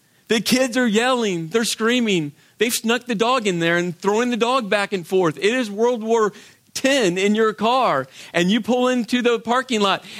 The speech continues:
and right when the doors open, you're like, "Okay, we're at church, smile."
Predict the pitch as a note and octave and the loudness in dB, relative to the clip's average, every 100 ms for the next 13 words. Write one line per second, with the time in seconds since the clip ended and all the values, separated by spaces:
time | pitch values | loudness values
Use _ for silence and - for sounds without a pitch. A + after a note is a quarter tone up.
0 | E3+ F#3 F#3 - _ E3+ A#3+ C#4 B3+ A#3+ | -4 -2 -2 -8 _ -2 0 0 -2 0
1 | A#3+ G#3+ B3 A3+ G#3 G3+ - A3+ B3+ C4+ | 0 2 0 0 0 0 0 -2 0 0
2 | C4 A3 D4+ C4 - D4 C4+ C#3+ | 0 0 -2 -2 -2 0 2 0